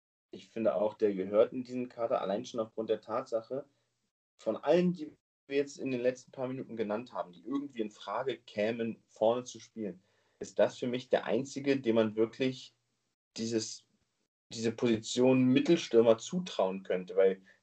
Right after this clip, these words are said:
der hat einen Körper, der kann sich im Eins gegen Eins auch mal durchsetzen, und zwar nicht, weil er flinke Füße hat, sondern einfach, weil er sich mit seinem Körper durchsetzen kann. Auch mal gegen einen Innenverteidiger, der vielleicht ein bisschen größer ist,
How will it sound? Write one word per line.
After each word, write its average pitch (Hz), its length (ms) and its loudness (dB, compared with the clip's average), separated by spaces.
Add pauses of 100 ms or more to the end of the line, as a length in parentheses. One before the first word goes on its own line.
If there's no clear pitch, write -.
der 110 120 8
hat - 60 4
einen 110 120 -8
Körper, 127 340 2
der 117 120 2
kann 123 260 -8
sich 123 240 -16
im 110 100 -10
Eins 127 260 -10
gegen 120 160 -8
Eins 123 220 -8
auch - 160 -6
mal 117 140 -2
durchsetzen, 135 540 -4
und 110 80 -4
zwar 120 160 -4
nicht, 139 180 -12
weil 131 80 0
er 127 100 2
flinke 127 300 -16
Füße 175 400 -2
hat, 127 180 -6
sondern 113 200 -6
einfach, 135 280 -6
weil 123 100 2
er 120 80 2
sich 127 160 -20
mit 127 120 -20
seinem 117 240 -6
Körper - 340 0
durchsetzen 104 600 -10
kann. 92 200 -14 (360)
Auch 113 200 0
mal 135 180 -4
gegen 143 440 -10
einen 135 140 -8
Innenverteidiger, 131 720 -2
der 123 140 0
vielleicht 127 380 -2
ein 127 60 -18
bisschen 127 320 -10
größer 185 380 -2
ist, - 180 -4